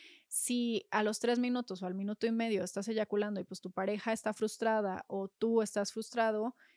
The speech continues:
entonces ahí sí se puede trabajar. Y lo padre de la eyaculación precoz es que se puede trabajar.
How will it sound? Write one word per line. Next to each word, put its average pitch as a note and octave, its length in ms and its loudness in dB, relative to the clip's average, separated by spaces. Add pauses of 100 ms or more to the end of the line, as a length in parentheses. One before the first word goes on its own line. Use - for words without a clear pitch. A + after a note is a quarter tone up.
(140)
entonces A3 500 -4
ahí F#3+ 180 -4
sí - 120 -6
se F#3+ 100 -6
puede F#3+ 180 0
trabajar. C#4+ 380 2 (100)
Y A#3 360 -2
lo B3+ 220 8
padre C#4+ 240 8
de C#4+ 40 6
la C#4+ 80 6
eyaculación A#3 480 2
precoz C4 300 0
es C4+ 120 -4
que B3+ 300 0
se G3 160 -6
puede G3+ 160 -2
trabajar. C4 300 -2